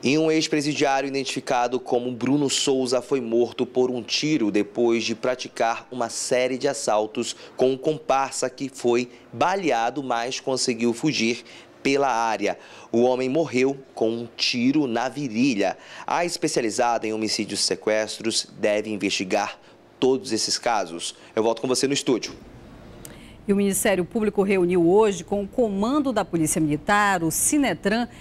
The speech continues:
Speaker 2: e a Comissão de Transportes da Câmara para discutir medidas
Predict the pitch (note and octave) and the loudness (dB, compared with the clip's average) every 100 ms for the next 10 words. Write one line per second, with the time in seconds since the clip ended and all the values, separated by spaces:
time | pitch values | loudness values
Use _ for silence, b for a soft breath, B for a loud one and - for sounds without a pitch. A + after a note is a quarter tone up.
0 | B F#3 F#3+ A3 G#3 F#3 A3+ G3 C#4 D#4+ | B -2 -2 0 -4 -2 -4 -2 0 0
1 | D4 - G#3+ G#3 G#3+ A#3+ G3+ F#3+ G#3+ - | 0 0 2 2 0 -4 -2 0 0 -2
2 | G#3+ G#3+ A3 A3+ G#3+ G#3 G3 - F#3+ - | -2 0 2 0 0 0 -2 -4 -6 -2
3 | G3+ E3 C#3+ B3+ F#3 - | 0 0 0 0 0 -2